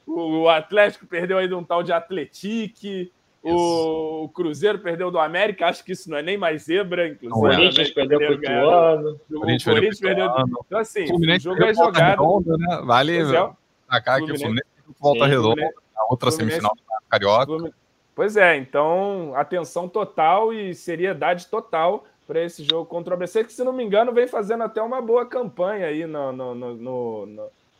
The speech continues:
Speaker 1: na Copa, não vem, não? Eu, eu tinha visto a posição do A B C aqui, ele tava até bem
Speaker 3: Ah, o quê?
Speaker 1: posicionado.
Speaker 3: Na Copa do Brasil ou no Campeonato Potiguar?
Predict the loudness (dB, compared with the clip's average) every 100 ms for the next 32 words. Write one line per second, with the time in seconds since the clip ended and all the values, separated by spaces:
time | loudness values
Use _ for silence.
0 | _ _ _ _ _ _ -12 -12 -10 0
1 | 2 2 -2 -4 -4 -4 -2 -2 -2 -4
2 | -6 -10 -8 -10 -8 -10 -10 -10 -8 -10
3 | -10 -8 -6 -4 -6 -8 -6 -6 -6 -10
4 | -8 -6 -2 0 0 0 0 2 2 0
5 | -6 _ _ -8 -8 -6 -4 -4 0 0
6 | 2 2 4 2 2 0 2 0 0 -4
7 | -4 -4 -2 0 0 -2 -2 -2 -6 -10
8 | -8 -4 -2 -2 -6